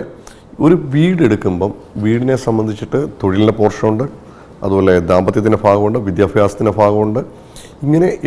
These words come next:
എട്ട് പോർഷൻ ഉള്ളതുപോലെ വീടിൽ ഒരു കുട്ടികളുടെ പോർഷൻ കൂടെയുണ്ട്. കാരണം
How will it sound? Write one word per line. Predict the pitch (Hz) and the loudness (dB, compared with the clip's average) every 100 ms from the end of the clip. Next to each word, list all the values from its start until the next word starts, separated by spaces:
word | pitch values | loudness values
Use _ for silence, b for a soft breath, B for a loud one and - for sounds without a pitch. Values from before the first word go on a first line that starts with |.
| 123 | 0
എട്ട് | - - 170 - | 0 0 0 2
പോർഷൻ | 104 104 104 117 110 | 4 4 2 -2 0
ഉള്ളതുപോലെ | 87 92 98 87 76 73 87 - - 104 | 0 0 -2 -2 -6 -4 -6 -10 -6 -2
വീടിൽ | 113 120 139 - | 0 -2 -6 -6
ഒരു | 110 107 - | -6 -6 -6
കുട്ടികളുടെ | 127 165 160 151 139 - | -2 2 4 4 2 0
പോർഷൻ | 90 - 92 | -2 -2 -6
കൂടെയുണ്ട്. | 90 98 - - B B B B B - | -6 -6 -8 -16 B B B B B 0
കാരണം | 120 160 | 2 2